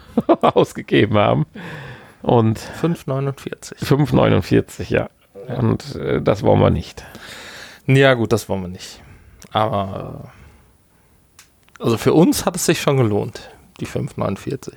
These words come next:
Speaker 2: Würde ich,
Speaker 1: Ja,
Speaker 2: würde
Speaker 1: doch.
Speaker 2: ich so doch sagen. Ja. Okay.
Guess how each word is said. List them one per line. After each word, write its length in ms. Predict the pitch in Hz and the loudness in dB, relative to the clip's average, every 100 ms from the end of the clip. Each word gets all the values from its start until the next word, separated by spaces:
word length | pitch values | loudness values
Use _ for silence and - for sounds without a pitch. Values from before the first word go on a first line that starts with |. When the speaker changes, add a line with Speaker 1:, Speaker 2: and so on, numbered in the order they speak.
| - _ - - - - - - | -20 _ -12 -12 -12 -14 -14 -4
Speaker 2:
Würde 160 | 139 135 | 2 4
ich, 60 | 123 | 6
Speaker 1:
Ja, 320 | 120 80 - - | 4 4 -4 0
Speaker 2:
würde 140 | 170 | 2
Speaker 1:
doch. 60 | 180 | 2
Speaker 2:
ich 60 | - | 2
so 200 | 156 156 | 2 4
doch 160 | 147 | 2
sagen. 380 | - 104 98 92 - - - - - - - - - - - | 2 2 2 -2 -12 -14 -12 -10 -12 -14 -18 -20 -20 -8 0
Ja. 300 | 101 92 95 - - - - - - - _ - - | 2 0 -4 -12 -20 -20 -20 -20 -20 -20 _ -16 -4
Okay. 380 | 127 - 117 | -2 2 2